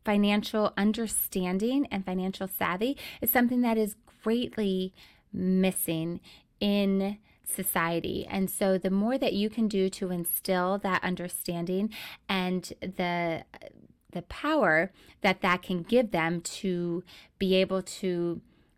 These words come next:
be control of their finances and have good understanding of how money works and how society works than when they get out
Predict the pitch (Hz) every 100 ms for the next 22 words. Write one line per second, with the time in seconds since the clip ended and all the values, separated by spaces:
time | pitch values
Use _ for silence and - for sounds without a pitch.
0 | _ 202 - 202 - - 202 196 - 185
1 | 180 - 175 170 170 180 175 180 180 185
2 | 185 - 220 220 202 185 185 - - 214
3 | 208 175 170 175 - - 233 226 196 175
4 | 170 165 165 - 170 - 202 - - 180
5 | 170 170 165 165 - - - - - 170
6 | 170 170 175 165 165 - 160 - 156 156
7 | -